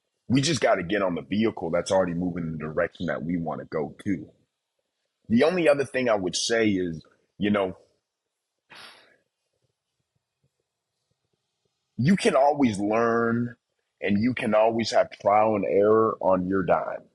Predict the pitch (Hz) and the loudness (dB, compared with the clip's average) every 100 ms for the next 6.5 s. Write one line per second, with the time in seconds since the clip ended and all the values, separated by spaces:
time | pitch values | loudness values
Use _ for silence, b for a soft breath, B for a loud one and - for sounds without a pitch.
0 | _ _ _ _ _ _ _ _ _ _ | _ _ _ _ _ _ _ _ _ _
1 | 123 139 131 131 131 95 117 117 113 95 | 0 4 4 4 0 0 0 2 0 0
2 | 95 92 90 - 87 - 92 95 101 104 | 2 4 0 -4 -6 -6 -6 0 2 2
3 | 101 90 107 113 113 110 107 101 101 98 | -2 -2 0 2 0 0 -2 0 0 -2
4 | 95 95 92 95 87 - 110 110 85 - | -8 -6 -2 -2 -4 0 2 2 0 -8
5 | 92 95 101 101 101 95 98 87 85 - | -8 -2 0 2 2 0 -2 -4 -8 -6
6 | 98 85 85 95 110 | -6 -4 0 0 0